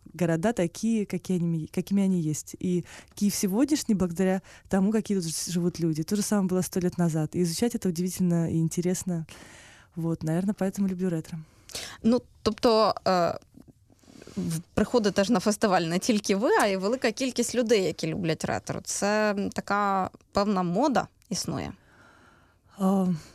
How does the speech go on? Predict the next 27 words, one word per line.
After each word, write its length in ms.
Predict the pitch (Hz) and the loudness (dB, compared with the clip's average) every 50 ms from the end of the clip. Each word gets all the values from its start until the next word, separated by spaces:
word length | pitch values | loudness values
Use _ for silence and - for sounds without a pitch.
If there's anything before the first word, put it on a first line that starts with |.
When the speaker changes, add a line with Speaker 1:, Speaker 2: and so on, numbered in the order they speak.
| - | -4
Speaker 1:
да, 280 | 185 175 185 175 165 147 - | 0 2 2 2 0 -2 0
конечно. 420 | - 208 196 185 170 - - 185 170 | 2 2 4 4 2 2 0 -2 0
Во-первых, 440 | 175 180 - 269 294 302 269 - | 0 0 2 4 4 4 2 0
существует 440 | - 196 190 - - 214 214 214 - | -2 -6 -6 -6 -4 -4 -2 0 2
огромное 540 | 175 170 156 185 214 208 220 208 202 185 180 | 0 2 2 2 2 2 2 2 2 2 2
международное 720 | 180 185 190 180 185 170 190 202 196 214 214 185 196 185 180 | 2 2 0 0 0 0 0 2 2 2 2 2 2 0 0
движе-, 380 | 165 170 190 170 156 185 170 | 0 -2 -2 -2 -2 -2 -2
такое 300 | 165 196 185 - 185 170 | -2 -4 -4 -2 0 0
ретро-движение. 800 | 165 185 196 - 185 185 160 170 180 165 151 165 160 156 151 156 156 | 0 0 0 -2 -2 -2 -2 -2 -2 0 0 2 0 2 2 0 0
Люди, 520 | 156 185 202 170 - 190 180 175 165 - - | 2 0 0 2 2 2 4 4 2 0 -2
людям 340 | - 170 196 196 202 185 180 170 | -2 -2 0 2 2 2 4 4
нравится 480 | 160 165 165 165 165 160 - - 160 | 4 4 2 2 0 -2 -4 -6 -6
переодеваться 760 | - - 147 170 170 160 175 160 156 165 170 - - - 170 | -4 0 2 2 2 2 2 2 2 2 0 0 -2 -2 -2
в 80 | 156 160 | 0 0
образы 400 | - 180 160 180 175 147 160 151 | 0 0 0 0 0 0 -2 -2
прошлого, 480 | - - 156 147 - - - 151 147 | -2 -2 -2 -2 -2 -2 -4 -4 -2
нравится 340 | 151 156 160 165 165 - - | 0 0 0 0 -2 -4 -8
слушать 340 | - - 185 151 180 170 - | -8 -6 -6 -6 -6 -6 -4
такую 280 | - 165 - - 170 | -6 -6 -2 -2 0
музыку, 300 | 160 175 170 - 170 151 | 0 0 0 0 -4 -4
как 180 | 143 165 151 - | -4 -4 -2 -2
мы 80 | 175 165 | -2 -2
только 240 | - 160 151 - | -2 -4 -4 -6
что 140 | - - 160 | -8 -8 -8
с 100 | - - | -4 -2
вами 180 | 160 151 156 156 | 0 0 0 0
слушали, 600 | - - - 160 151 - - - 156 160 160 | -2 -2 -2 -4 -4 -2 -2 -2 -2 -2 -2